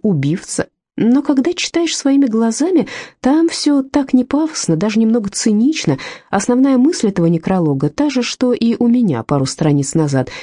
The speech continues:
Есенина деплющило и колбасило, потому что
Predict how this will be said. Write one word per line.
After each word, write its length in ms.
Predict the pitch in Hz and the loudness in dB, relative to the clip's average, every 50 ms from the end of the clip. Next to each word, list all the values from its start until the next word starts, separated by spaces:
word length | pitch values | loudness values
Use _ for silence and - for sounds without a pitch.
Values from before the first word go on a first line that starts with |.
| - - - | -16 -10 -4
Есенина 520 | 196 202 240 262 - - 277 247 202 175 | -2 0 0 0 2 2 2 4 4 2
деплющило 680 | 156 147 160 156 160 - 170 208 269 302 - - 294 247 | 2 0 0 -2 0 0 0 2 0 0 0 0 0 0
и 60 | 220 | 0
колбасило, 680 | 190 - - 170 151 147 151 170 226 233 - 285 277 269 | 0 0 0 0 0 0 0 0 -2 -2 0 0 -2 -2
потому 300 | 269 - 214 202 226 233 | -2 -2 -2 0 0 -2
что 240 | - - - 214 | -2 -2 -4 -4